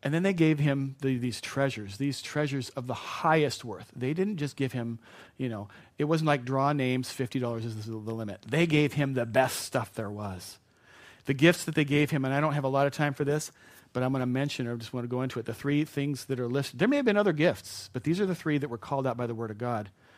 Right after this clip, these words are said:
Gold, frankincense, and myrrh, and they have their, they have meanings. Gold is, uh, uh, speaks to the office of prophet. Gold is always related to deity. Go-, gold is always related to deity.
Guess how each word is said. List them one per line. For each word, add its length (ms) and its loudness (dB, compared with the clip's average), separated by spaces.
Gold, 220 6
frankincense, 600 0
and 120 -2
myrrh, 240 0
and 180 0
they 200 6
have 340 2
their, 320 2
they 140 4
have 280 4
meanings. 800 0
Gold 360 8
is, 200 0
uh, 200 0
uh, 120 -6
speaks 320 2
to 120 -6
the 120 0
office 320 2
of 100 -10
prophet. 560 0
Gold 240 2
is 80 -2
always 240 0
related 320 -2
to 80 -6
deity. 500 -4
Go-, 180 -8
gold 200 -2
is 100 -6
always 260 -2
related 300 -2
to 60 -8
deity. 320 -2